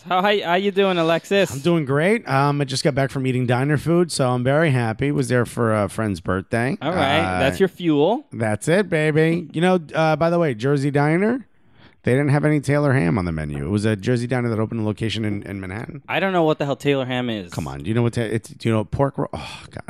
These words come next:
Speaker 2: All right.
Speaker 1: All right.
Speaker 2: We're all gonna go
Speaker 1: What's
Speaker 2: eat.
Speaker 1: it? <laughs>
Speaker 2: I, I explained this on my podcast called Show Me Your Bits. But anyway, it's a, uh,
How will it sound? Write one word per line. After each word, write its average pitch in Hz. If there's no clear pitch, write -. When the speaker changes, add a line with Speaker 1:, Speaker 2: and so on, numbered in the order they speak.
Speaker 2:
All 113
right. 101
Speaker 1:
All -
right. 98
Speaker 2:
We're 135
all 135
gonna 117
go 92
Speaker 1:
What's 139
Speaker 2:
eat. 156
Speaker 1:
it? -
<laughs> -
Speaker 2:
I, 175
I 170
explained 185
this 156
on 123
my 104
podcast 92
called 76
Show 76
Me 76
Your 69
Bits. 98
But 190
anyway, 143
it's 165
a, 147
uh, 127